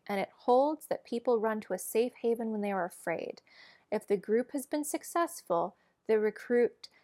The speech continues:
now having had fear instilled by the group, runs to the only safe haven available, the group itself. So let's talk about protecting ourselves. The best way to defend against methods of control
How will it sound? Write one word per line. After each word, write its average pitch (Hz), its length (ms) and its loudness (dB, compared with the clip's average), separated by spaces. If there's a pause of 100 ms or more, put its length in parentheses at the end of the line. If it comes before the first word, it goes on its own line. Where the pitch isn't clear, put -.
(100)
now 214 220 -2
having 233 360 2
had 214 300 -2
fear 220 560 0
instilled 214 600 -4
by 208 140 0
the 208 100 -2
group, 180 380 -6 (380)
runs 214 400 -2
to 214 80 -12
the 214 200 -4
only 196 340 -2
safe 190 400 -8 (200)
haven 185 320 -4 (100)
available, 185 680 -4 (240)
the 196 60 -6
group 180 320 -8
itself. - 720 -10 (240)
So 220 220 2
let's 226 200 2
talk 233 260 -2
about 233 220 0
protecting 214 460 -4
ourselves. - 640 -6 (500)
The 220 100 4
best 196 400 2
way 254 200 4
to - 100 -12
defend 220 400 0
against 208 400 -6
methods 190 380 -4
of 202 100 -4
control 233 640 0